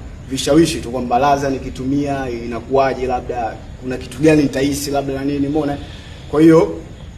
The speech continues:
ndo nilianza hivyo, lakini nakumbuka mwaka elfu mbili na kumi sasa ndo rasmi kabisa nikawa nimeingia katika madawa.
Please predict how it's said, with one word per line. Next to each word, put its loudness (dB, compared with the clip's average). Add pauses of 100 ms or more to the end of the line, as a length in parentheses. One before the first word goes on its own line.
(440)
ndo -2
nilianza 4
hivyo, -4
lakini 0
nakumbuka 4
mwaka -2
elfu -4
mbili 4
na 0
kumi 2
sasa -6
ndo -2
rasmi 4
kabisa -4
nikawa -8
nimeingia -6
katika -12
madawa. -12